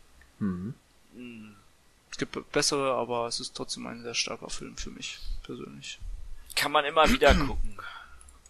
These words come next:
Speaker 2: Also, gif-, krieg ich, ge-, also, ja, würde ich auch neun Komma fünf nehmen. Keine zehn.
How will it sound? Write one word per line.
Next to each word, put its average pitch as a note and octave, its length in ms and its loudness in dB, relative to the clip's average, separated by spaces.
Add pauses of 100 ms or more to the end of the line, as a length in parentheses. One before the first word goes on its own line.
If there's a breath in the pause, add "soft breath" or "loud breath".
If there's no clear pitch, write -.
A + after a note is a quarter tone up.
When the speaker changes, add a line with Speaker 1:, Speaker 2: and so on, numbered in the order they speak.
(2250 loud breath)
Speaker 2:
Also, A2+ 280 -2
gif-, A2 200 -14
krieg A#2 220 -14 (160)
ich, G#2+ 140 -14
ge-, G#2+ 240 -8
also, G2 500 -6
ja, G2 360 2 (580)
würde D#2 180 -14
ich G2 80 -10
auch F#2+ 200 -12
neun F2+ 160 -18
Komma - 280 -20
fünf - 440 -18
nehmen. - 200 -18 (1080)
Keine F#2 320 -6
zehn. F#2+ 520 -6